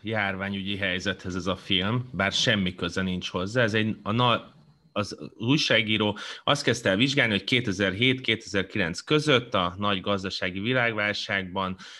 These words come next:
iszonyú sok mindenki vesztette el a munkáját, meg az otthonát. Ahhoz, hogy ezek az emberek meg tudjanak élni, azt kellett vállalniuk, hogy föladják az otthonukat, zárójelás Tom Pandra Haza című regényét, ahol az otthont keresik folyamatosan a szereplők,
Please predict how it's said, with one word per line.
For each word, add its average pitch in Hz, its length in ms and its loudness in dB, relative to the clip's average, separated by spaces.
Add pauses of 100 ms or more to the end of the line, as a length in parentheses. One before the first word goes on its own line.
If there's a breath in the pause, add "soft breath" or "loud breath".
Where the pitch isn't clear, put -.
(120)
iszonyú 95 400 -8
sok - 340 -6
mindenki 90 360 -6
vesztette 95 440 -6
el 90 60 -2
a 87 60 -4
munkáját, 104 600 -2
meg 85 120 -8
az 85 140 -10
otthonát. 82 600 -10 (500 loud breath)
Ahhoz, 143 400 -2
hogy 110 120 -4
ezek 104 220 -6
az 104 120 -6
emberek 98 360 -2
meg 95 180 -2
tudjanak 85 440 -8
élni, 127 640 0
azt 104 260 -6
kellett 92 280 -2
vállalniuk, 101 580 0
hogy 92 360 -4 (320)
föladják 98 440 0
az 95 120 -12
otthonukat, 131 840 -4
zárójelás 95 840 -2
Tom 95 260 -6
Pandra 90 600 -2
Haza 95 360 -6
című 95 300 -6
regényét, 92 560 -2
ahol 85 120 -4
az 87 120 -6
otthont 85 400 -8
keresik - 460 -6
folyamatosan 87 800 -8
a 90 300 -8
szereplők, 151 720 -4